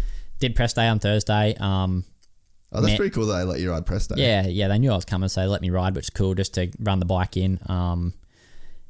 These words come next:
Speaker 1: and then, yeah, boom, just went and raced on Saturday. But,
Speaker 2: And killed
Speaker 1: man,
Speaker 2: it.
Speaker 1: I was, I must say, before we go on with the story, I was so jet lagged.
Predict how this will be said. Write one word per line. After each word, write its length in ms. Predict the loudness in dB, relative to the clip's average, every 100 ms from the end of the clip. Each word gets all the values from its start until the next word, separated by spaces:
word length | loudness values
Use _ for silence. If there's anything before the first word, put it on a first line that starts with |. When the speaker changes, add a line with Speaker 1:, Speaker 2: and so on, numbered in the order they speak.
| -20 -18 -4
Speaker 1:
and 120 | 0
then, 120 | 2
yeah, 160 | 2 2
boom, 300 | 2 0 0 -6 -16 -10
just 160 | -10 -10 -16 -8
went 120 | -4 -2
and 100 | 0
raced 220 | 0 0
on 100 | 0
Saturday. 460 | 0 0 2 0 -2 -6
But, 160 | 0 2
Speaker 2:
And 240 | 2 -2
killed 180 | 0 2 4 4 2
Speaker 1:
man, 20 |
Speaker 2:
it. 100 | 0 -8 -2
Speaker 1:
I 220 | 2 4
was, 260 | 4 2 -4 _ -4
I 100 | 0
must 220 | 0 0
say, 240 | 2 2 0
before 260 | 0 0
we 60 | 2
go 100 | 2
on 140 | 0
with 80 | 0
the 40 |
story, 220 | -2 0 2
I 100 | 2
was 140 | 2
so 720 | 0 0 2 2 4 4 2
jet 220 | 2 -2 -2
lagged. 320 | -2 -4